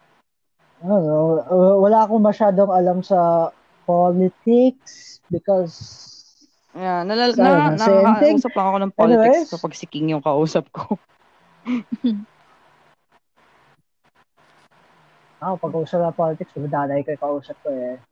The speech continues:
Speaker 2: Mm.
Speaker 1: So, I wanna know. A lot of things happen.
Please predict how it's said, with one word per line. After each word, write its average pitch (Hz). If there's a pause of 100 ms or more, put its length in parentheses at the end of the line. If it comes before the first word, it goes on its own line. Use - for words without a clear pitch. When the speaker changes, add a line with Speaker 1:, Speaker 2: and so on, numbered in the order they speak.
(160)
Speaker 2:
Mm. 175
Speaker 1:
So, 196 (960)
I 151
wanna 139
know. 143 (400)
A 170
lot 208
of 208
things 180
happen. 151